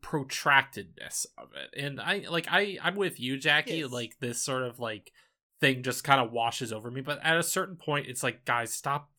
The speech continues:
Speaker 1: fucking wasting my time," because the thing that I like about Danganronpa are these characters interacting with each other and, you know,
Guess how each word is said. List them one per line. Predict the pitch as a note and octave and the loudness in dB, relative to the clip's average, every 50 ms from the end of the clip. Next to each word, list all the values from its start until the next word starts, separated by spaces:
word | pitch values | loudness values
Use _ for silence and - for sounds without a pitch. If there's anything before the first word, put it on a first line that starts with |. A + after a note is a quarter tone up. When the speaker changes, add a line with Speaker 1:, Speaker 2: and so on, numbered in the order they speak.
| _ | _
Speaker 1:
fucking | - D3+ C#3+ - - _ _ | -6 -4 -4 -6 -8 _ _
wasting | C#3+ C3+ C3 C3 - C#3 B2+ | -6 -6 -6 -6 -8 -10 -8
my | A#2+ A#2 | -8 -4
time," | - - D3 C#3 | 0 0 0 0
because | C3 B2+ - C3+ B2+ | 0 -2 -6 -6 -6
the | C3 C3+ | -8 -6
thing | - - F3+ G3 F#3 | -4 -4 -4 -4 -4
that | F3+ D#3+ | -2 -2
I | C#3 B2+ | -2 0
like | A#2 C#3+ F3 F#3+ F#3 - | 2 2 2 2 0 -2
about | C#3+ D3 C#3+ C3+ | -2 -2 -2 0
Danganronpa | - D3 D3 C3+ C3 A#2 C3+ D3+ E3 D#3+ - C#3+ B2+ A#2 A2+ - - - - - _ _ _ | 2 0 2 0 -2 -2 0 0 0 0 0 -2 -2 -2 -4 -6 -12 -20 -20 -20 _ _ _
are | - D#3+ F3 G3 F#3+ | 2 4 6 6 4
these | F3 F3 E3+ D#3+ D#3 - | 2 0 -4 -4 -6 -4
characters | - - E3 D#3+ D#3 C#3+ - - D3 C3+ B2+ - - - | -2 0 0 0 0 -2 -2 -2 -2 -2 -2 -2 -2 0
interacting | C#3+ D3 C#3+ B2 B2 B2 C#3 C#3+ - - C#3+ B2 | 0 0 2 0 0 0 0 -2 -4 -6 -8 -6
with | B2 B2 A#2 - | -6 -8 -8 -8
each | A#2+ A#2 - B2+ | -10 -6 -4 -4
other | A#2+ A2+ A#2 A2+ A2 G#2+ G#2+ - - | -2 -2 -4 -6 -8 -8 -10 -12 -12
and, | - A#2 A2 A2 G#2+ G#2 G#2+ G#2 G#2+ G#2+ _ _ _ _ _ _ _ _ _ _ _ _ _ _ _ _ _ | -10 -8 -8 -8 -8 -10 -14 -18 -20 -20 _ _ _ _ _ _ _ _ _ _ _ _ _ _ _ _ _
you | - C#3 C3 | -2 -2 -2
know, | A#2+ A2 G#2+ G#2+ - A#2 - | 0 -2 -4 -4 -6 -8 -12